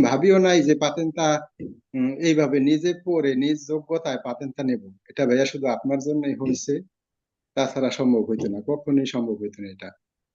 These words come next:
আমি আপনাকে ফলো করছি এক বছর, কিন্তু সাহস পাই নাই ফোন দেওয়ার জন্য। প্রথমে আমি, আহ, সাহস পাই নাই, এক বছর ফলো করতাম, আপনার ভিডিওগুলা দেখতাম, ভালো লাগতো। তারপরে একদিন ডিসিশন নিলাম যে পাতেনটায় ভর্তি হব,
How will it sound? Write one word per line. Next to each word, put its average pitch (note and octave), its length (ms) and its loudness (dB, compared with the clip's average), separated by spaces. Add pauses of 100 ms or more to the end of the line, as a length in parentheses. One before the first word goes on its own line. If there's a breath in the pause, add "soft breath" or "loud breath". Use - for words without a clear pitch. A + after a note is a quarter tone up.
(200)
আমি C3+ 200 2
আপনাকে D3+ 340 2
ফলো D#3 300 4
করছি D3 300 0
এক D3 220 0
বছর, C3 300 -2 (100)
কিন্তু C3+ 220 -6
সাহস D3 400 -2
পাই B2 140 4
নাই A2 180 0 (220)
ফোন C3 160 -6
দেওয়ার B2 260 0
জন্য। A2 220 -8 (880)
প্রথমে C#3+ 420 2
আমি, D3+ 220 6 (640)
আহ, A#2 300 -6
সাহস D3 380 0
পাই E3 180 2
নাই, F#3 160 4
এক F3+ 260 4
বছর G3+ 260 0
ফলো D#3 200 4
করতাম, D#3+ 440 -2 (280)
আপনার D3 240 -6
ভিডিওগুলা C#3+ 480 2
দেখতাম, C3+ 440 0
ভালো G#2+ 220 -8
লাগতো। C3+ 340 -4 (480)
তারপরে D#3 440 2
একদিন D3+ 340 2 (160)
ডিসিশন D3+ 480 -4
নিলাম D#3+ 320 -2
যে D#3+ 140 -2
পাতেনটায় D#3+ 460 -4
ভর্তি A2+ 300 -8
হব, D3+ 200 -2